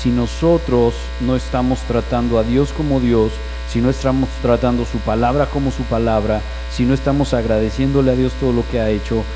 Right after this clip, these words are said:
si no entendemos que nuestra vida ya no es para nosotros, sino ahora para Dios. Quiero que vayamos a Proverbios, vamos a estar ahí en Proverbios y Salmos,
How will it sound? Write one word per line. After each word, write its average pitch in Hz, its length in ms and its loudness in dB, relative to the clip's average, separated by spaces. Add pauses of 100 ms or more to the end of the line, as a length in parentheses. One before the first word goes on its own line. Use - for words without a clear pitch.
(160)
si - 160 0
no 147 220 4
entendemos 143 920 2
que 127 140 -2
nuestra 113 360 -2
vida 123 260 2
ya 120 200 0
no 123 240 2
es 139 140 0
para 139 280 -2
nosotros, 120 600 0 (320)
sino 120 300 0
ahora 117 260 2
para 101 300 -2
Dios. 92 200 -4 (2000)
Quiero 175 360 6
que 127 400 6 (600)
vayamos 139 680 2
a 107 180 0 (100)
Proverbios, 156 680 4
vamos 147 220 0
a - 60 -10
estar 127 240 0
ahí 127 180 4
en 127 80 2
Proverbios 120 640 0
y 107 40 -6
Salmos, 131 520 2